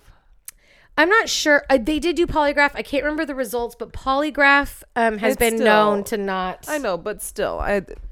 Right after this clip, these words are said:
Speaker 2: I feel like at the time it would have been more relevant.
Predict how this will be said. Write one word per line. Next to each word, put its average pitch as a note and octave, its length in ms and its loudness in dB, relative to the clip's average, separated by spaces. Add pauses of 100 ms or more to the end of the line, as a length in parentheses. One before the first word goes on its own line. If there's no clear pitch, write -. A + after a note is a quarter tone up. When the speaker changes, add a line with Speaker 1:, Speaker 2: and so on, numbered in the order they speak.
(300)
Speaker 2:
I F#3+ 60 -2
feel F#3+ 260 -2
like F3 200 -2
at F3+ 280 2
the D#3+ 80 -4
time E3 640 -8
it E3+ 120 -10
would E3+ 180 -6
have E3 160 -10
been D3+ 320 -12
more D#3 220 -12
relevant. D2 500 -16